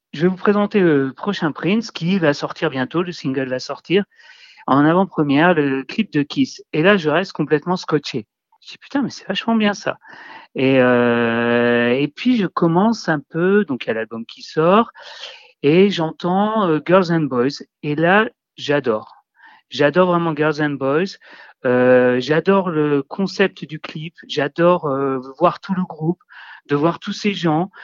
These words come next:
Euh, quand j'avais vu le clip de Prince, j'avais été complètement scotché par la nana qui jouait de la guitare en grimaçant à côté. Je dis, « Mais qui c'est cette nana ? » Tout ça. Bon, après, je, j'apprendrai qui c'était. Je la retrouve sur le clip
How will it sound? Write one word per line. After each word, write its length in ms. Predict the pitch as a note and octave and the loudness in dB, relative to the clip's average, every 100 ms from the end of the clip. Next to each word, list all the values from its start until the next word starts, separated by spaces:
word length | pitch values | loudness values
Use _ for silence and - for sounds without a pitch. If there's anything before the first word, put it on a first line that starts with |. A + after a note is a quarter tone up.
| - - - - | -20 -20 -20 -4
Euh, 100 | C3 | -2
quand 180 | B2+ G3+ | 2 2
j'avais 260 | G3 G3+ G#3 | 4 4 4
vu 160 | G#3 | 2
le 80 | G3+ | 2
clip 200 | - F3+ | 0 -2
de 120 | F3 | -2
Prince, 640 | E3 - F3+ F3+ E3 - - _ _ _ _ _ | -2 0 2 4 2 -4 -20 _ _ _ _ _
j'avais 400 | - C#3 D#3+ E3+ | -8 0 2 2
été 180 | E3+ F#3+ | 0 -2
complètement 480 | G#3 G3+ G3+ - F#3+ | -2 -2 -2 -2 -6
scotché 580 | - - F3 - F#3+ F#3 | -6 -6 -4 -2 2 2
par 240 | D#3+ C3+ | 2 0
la 120 | C3+ | 2
nana 360 | C#3+ D3+ D#3 D#3+ | 0 0 0 -2
qui 220 | - - | -4 -16
jouait 360 | - C3+ D#3 D#3 | -14 -4 -2 -2
de 120 | C3 | -2
la 120 | A#2+ | -4
guitare 440 | A#2 C#3+ D#3 D3+ | -4 -6 -4 -4
en 60 | C3+ | -6
grimaçant 580 | B2+ C#3 C3 C3 - D#3 | -8 -6 -4 -6 -8 -10
à 80 | E3 | -8
côté. 360 | C#3 - C#3+ | -10 -8 -8
Je 80 | F3 | -8
dis, « 100 | C3+ | -14
Mais 80 | A2+ | -20
qui 120 | - - | -20 -20
c'est 180 | - | -20
cette 260 | D#3 C#3 - | -16 -16 -12
nana ? » 300 | A#2+ A#2 C3+ | -10 -8 -10
Tout 80 | - | -12
ça. 160 | - C3+ | -12 -12
Bon, 120 | A#2+ | -8
après, 380 | A2+ - C3 B2 | -10 -8 -10 -10
je, 100 | A#2+ - | -12 -20
j'apprendrai 500 | - _ - C#3 A#2+ | -20 _ -18 -16 -16
qui 160 | - _ | -20 _
c'était. 380 | - E3 A3 - - - - - - - | -20 -10 -10 -10 -18 -18 -16 -18 -20 -12
Je 140 | - D#3+ | 2 4
la 100 | F#3 | 4
retrouve 340 | - - F3+ | 0 -2 -2
sur 180 | - E3 | 0 0
le 100 | D3 | 0
clip 400 | - G3+ - | -2 -4 -4